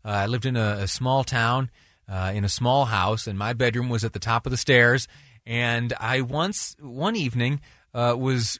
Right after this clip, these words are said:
crouching there, hiding, and I looked down the stairs to see my dad standing in the dining room, uh, facing a mirror in the dining room. And he was, uh, he was talking to himself.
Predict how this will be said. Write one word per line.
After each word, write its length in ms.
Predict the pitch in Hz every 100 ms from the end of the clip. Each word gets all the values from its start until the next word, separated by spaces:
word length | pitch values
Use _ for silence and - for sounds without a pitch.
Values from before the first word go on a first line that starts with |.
| _
crouching 460 | 165 160 165 170
there, 200 | 143 160
hiding, 480 | 139 127 139 147 160 - - -
and 120 | 131
I 20 |
looked 240 | 135 208 -
down 480 | 175 151 160 170
the 80 | 131
stairs 640 | 127 - 226 147 117 123
to 100 | -
see 160 | 123 143
my 160 | 131 120
dad 560 | 117 175 151 123 131
standing 520 | - - 147 160 190
in 80 | 175
the 60 | 143
dining 380 | 180 190 147 117
room, 260 | 113 127 - - -
uh, 160 | 147 127
facing 560 | - 113 - 139 139
a 60 | 151
mirror 460 | 226 220 92 78 -
in 160 | 110
the 80 | 107
dining 320 | 101 104 98
room. 180 | 95 87 - - -
And 100 | 131
he 140 | 170 185
was, 400 | 170 165 143 147
uh, 220 | 143 139
he 120 | 175
was 140 | 165
talking 380 | - 196 202 131
to 160 | - 110
himself. 600 | 95 - 98 78 -